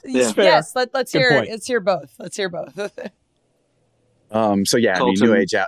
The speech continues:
Speaker 4: New Age Outlaws has to be number one. But if we're not going family members, um, oh man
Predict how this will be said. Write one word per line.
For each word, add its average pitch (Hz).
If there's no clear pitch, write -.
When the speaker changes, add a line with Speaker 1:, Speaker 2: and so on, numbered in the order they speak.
Speaker 4:
New 135
Age 107
Outlaws 87
has 90
to -
be 85
number 92
one. 82
But 90
if 92
we're 104
not 117
going 120
family 110
members, 127
um, 92
oh -
man 82